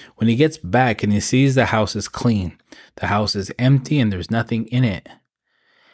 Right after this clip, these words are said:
it sees that as an invitation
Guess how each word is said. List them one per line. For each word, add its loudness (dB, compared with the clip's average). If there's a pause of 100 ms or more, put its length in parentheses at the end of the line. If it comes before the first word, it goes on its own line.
(360)
it 0
sees 2 (160)
that 0
as 0
an -2
invitation -2